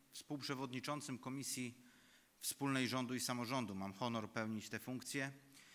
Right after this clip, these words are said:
i byłem przekonany, że jest to niełatwa funkcja, ale jak się okazuje, kolejne zadanie związane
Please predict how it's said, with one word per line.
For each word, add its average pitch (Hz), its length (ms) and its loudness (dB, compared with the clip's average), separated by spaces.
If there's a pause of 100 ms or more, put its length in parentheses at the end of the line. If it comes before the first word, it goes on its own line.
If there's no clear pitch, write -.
(260)
i 113 60 -6
byłem 143 260 6
przekonany, 139 640 6
że 135 400 6 (920)
jest 127 260 2
to 135 120 4
niełatwa 143 520 10
funkcja, 120 580 0 (960)
ale 127 400 4 (100)
jak 123 140 2
się 151 120 2
okazuje, 127 460 2
kolejne 135 420 2
zadanie 127 420 2
związane 127 580 2